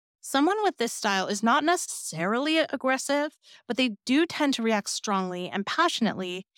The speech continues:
and demand or provoke equally passionate responses from others involved in the situation. Enneagram types four, six, and eight are the more reactive conflict styles.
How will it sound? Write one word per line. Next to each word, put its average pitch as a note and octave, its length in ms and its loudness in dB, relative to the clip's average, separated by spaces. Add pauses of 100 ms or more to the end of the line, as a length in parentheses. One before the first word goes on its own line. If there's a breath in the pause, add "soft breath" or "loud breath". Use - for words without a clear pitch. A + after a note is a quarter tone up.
(160 loud breath)
and G#3+ 100 2
demand G#3+ 560 2
or A3+ 140 0
provoke F#3 560 -2 (240)
equally C#4+ 420 2
passionate G3 480 0
responses G#3 580 0
from F#3+ 240 -6
others G#3+ 320 0
involved F3+ 380 -2
in F3 100 -4
the F3 100 -4
situation. F#3+ 760 -6 (500)
Enneagram F4 600 4
types F3+ 440 -2
four, C4+ 380 0
six, - 320 -2
and A#3 140 0
eight C4+ 300 -4 (120)
are A3+ 160 4
the A3 80 0
more G#3+ 220 2
reactive G3 640 0
conflict D#3+ 380 -4
styles. E2+ 520 -10